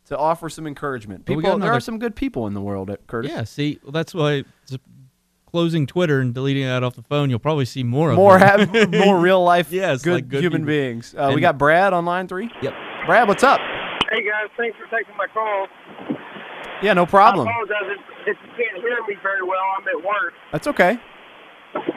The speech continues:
Speaker 3: I didn't realize they were doing away with the S E C country. Um, I had a couple questions. One about that. What made them decide to do away with it?
Speaker 1: The almighty dollar, man, I guess. Uh,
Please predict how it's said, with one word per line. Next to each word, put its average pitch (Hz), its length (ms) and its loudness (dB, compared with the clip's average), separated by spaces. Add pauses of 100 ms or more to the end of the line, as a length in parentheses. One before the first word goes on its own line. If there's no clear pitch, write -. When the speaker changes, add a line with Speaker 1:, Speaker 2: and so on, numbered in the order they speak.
Speaker 3:
I 226 1080 -6
didn't 311 280 -6
realize 254 420 -2
they 254 140 -4
were 233 100 -6
doing 254 260 -4
away 254 320 -2
with 226 120 -4 (420)
the 220 80 2 (300)
S 226 60 -6
E - 280 -20
C - 120 -12
country. 220 460 -4 (560)
Um, 208 300 -2 (460)
I 220 140 2
had 240 120 -2
a - 160 -10
couple 269 220 -4
questions. 220 560 -4
One 240 220 0
about 214 300 -4
that. 214 300 -2 (380)
What 262 200 0 (140)
made 262 180 -4
them 247 160 -4
decide 240 360 -2
to - 200 -8
do 240 60 2
away 226 320 0
with 160 180 -6
it? - 160 -8 (1300)
Speaker 1:
The 165 240 6
almighty 208 540 8
dollar, 180 420 4
man, 135 400 -4
I 131 120 -6
guess. 143 560 -4
Uh, 123 480 -4